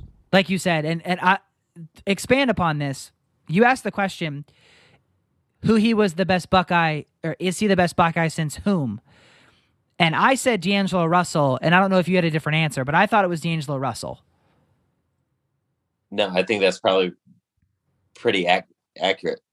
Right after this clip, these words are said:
Speaker 2: Like, I don't know who else, you know, going back, who it would be. I mean,
Speaker 1: I mean,
Speaker 2: you, you can make an argument, Jae'Sean Tate, because he's in the N B A now, you know, for
Speaker 1: Fair.
Speaker 2: a really bad Buckeyes team. But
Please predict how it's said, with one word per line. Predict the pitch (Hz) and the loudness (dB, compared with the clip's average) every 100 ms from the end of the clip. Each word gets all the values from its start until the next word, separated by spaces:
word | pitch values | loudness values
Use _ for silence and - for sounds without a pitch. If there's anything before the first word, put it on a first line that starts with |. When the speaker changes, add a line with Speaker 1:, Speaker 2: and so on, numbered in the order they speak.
| _ _ 85 | _ _ -8
Speaker 2:
Like, | 90 | -2
I | 95 | 0
don't | 92 90 | 0 0
know | 90 | -2
who | 98 92 | -2 2
else, | 90 90 - - _ _ _ _ _ _ _ _ _ | 2 0 -6 -18 _ _ _ _ _ _ _ _ _
you | 90 | -8
know, | 82 - _ _ _ - | -8 -10 _ _ _ -6
going | 92 87 | -4 0
back, | 87 87 87 _ _ _ _ _ _ _ _ _ _ _ _ _ _ _ _ _ | 0 0 -2 _ _ _ _ _ _ _ _ _ _ _ _ _ _ _ _ _
who | 101 87 | -2 -2
it | |
would | 78 76 | -2 -2
be. | 92 90 - _ _ - | 0 -2 -6 _ _ -8
I | - | -2
mean, | 175 170 170 | 0 0 0
Speaker 1:
I | 180 | 0
mean, | 185 170 151 - | 0 -2 -4 -8
Speaker 2:
you, | - _ - - | -14 _ -16 -6
you | 135 | -2
can | 151 | 2
make | 139 139 | 2 4
an | |
argument, | 120 110 120 120 113 92 | 2 4 2 0 -2 -2
Jae'Sean | 107 - 107 101 | -4 -2 -4 -4
Tate, | 117 110 104 _ | -2 -2 -2 _
because | 95 95 92 90 87 - | -12 -2 0 0 -2 -10
he's | 98 87 | -12 -6
in | |
the | 90 | -6
N | 87 | -2
B | 87 | 2
A | 87 85 | 4 4
now, | 78 76 _ _ _ _ _ | 0 -2 _ _ _ _ _
you | 90 | -2
know, | 85 | 0
for | 78 - | 0 2
Speaker 1:
Fair. | 85 | 2
Speaker 2:
a | 85 | 4
really | 85 | 2
bad | 82 80 - | 2 0 0
Buckeyes | - - 80 | -4 -6 -10
team. | - 78 - _ _ - | -10 -10 -14 _ _ 2
But | 87 | 2